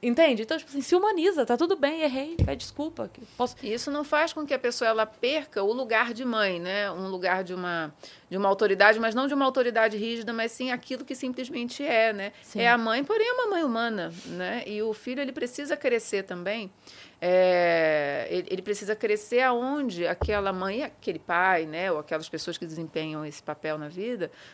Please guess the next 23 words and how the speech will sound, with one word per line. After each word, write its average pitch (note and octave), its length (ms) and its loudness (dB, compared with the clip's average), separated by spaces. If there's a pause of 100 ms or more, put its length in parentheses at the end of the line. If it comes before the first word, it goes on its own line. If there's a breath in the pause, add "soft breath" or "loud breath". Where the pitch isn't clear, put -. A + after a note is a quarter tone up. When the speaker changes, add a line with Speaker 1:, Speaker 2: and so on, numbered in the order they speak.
(140 soft breath)
Speaker 2:
demonstrem B3 540 4
as C4+ 100 -4
falhas B3 380 2
do B3 80 -4
humano, A#3+ 300 -2
e C#4+ 60 2
aí B3 200 2
ele C4 140 -2
pode B3+ 280 0
ver A#3+ 200 0
que B3+ 120 -6
ele, B3 180 2
de A#3+ 100 4
repente, B3 420 0
pode A#3+ 260 0
na-, A#3 120 -4 (120)
dar G#3+ 180 4
um C4+ 120 4
jeito, A3+ 340 6
Speaker 1:
Perfeito. F3 140 -4 (100)
Speaker 2:
entendeu? G3 300 -2
Então, A3 260 -4
aonde, B3 520 0